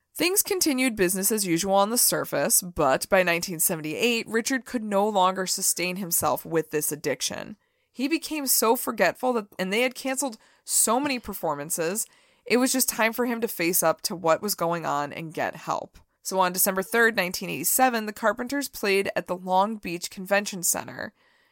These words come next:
And this would be the last time Richard and Karen would do a live show together.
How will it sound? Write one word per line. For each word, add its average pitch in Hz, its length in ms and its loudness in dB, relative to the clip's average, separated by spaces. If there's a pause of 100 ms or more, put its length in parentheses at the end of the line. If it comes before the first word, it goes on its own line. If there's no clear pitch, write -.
(120)
And 185 180 -6
this 226 220 2
would 294 100 -2
be 277 120 -2
the 262 120 0
last 196 360 2
time 226 320 -2
Richard 233 240 -4
and 269 120 -4
Karen 208 360 -2
would 196 120 -6
do 196 160 -2
a 180 40 2
live 170 340 2
show 160 240 0
together. 139 680 -2